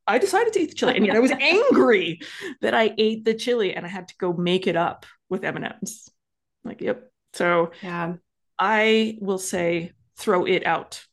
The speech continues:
Speaker 1: like, throw it out, like, just throw it out next time." And that client actually sent me a little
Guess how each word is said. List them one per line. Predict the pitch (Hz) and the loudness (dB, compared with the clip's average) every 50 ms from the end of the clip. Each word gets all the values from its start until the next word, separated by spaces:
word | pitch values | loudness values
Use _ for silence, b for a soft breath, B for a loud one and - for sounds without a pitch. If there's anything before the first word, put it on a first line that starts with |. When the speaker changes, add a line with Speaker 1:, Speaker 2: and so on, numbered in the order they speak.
| _ - | _ -20
Speaker 1:
like, | 185 - | -18 -10
throw | - - 208 202 - | -2 0 0 2 2
it | 190 185 185 | 0 0 2
out, | 170 160 - - - - | 0 -2 -2 -4 -10 -10
like, | - 160 156 - | -10 -10 -8 -6
just | - 190 170 160 170 - - - | -4 -2 -2 -2 -4 -6 -10 -8
throw | - 175 160 156 | -6 -4 -4 -4
it | 151 151 | -4 -4
out | 143 - - | -4 -4 -6
next | 156 151 - - | -8 -12 -12 -12
time." | - - - - 180 - | -12 -10 -10 -10 -10 -8
And | 180 180 | -8 -8
that | 190 190 - | -8 -8 -8
client | - - 175 170 165 165 | -6 -6 -4 -4 -4 -6
actually | 160 160 - - 190 170 165 | -8 -10 -8 -6 -6 -4 -4
sent | 165 - - 185 - - | -2 -2 -2 -2 -4 -4
me | 180 175 170 170 165 - | -8 -8 -8 -8 -6 -4
a | 175 175 | -6 -4
little | - 180 180 170 170 160 151 156 165 - | -2 0 0 0 0 0 -2 -4 -6 -10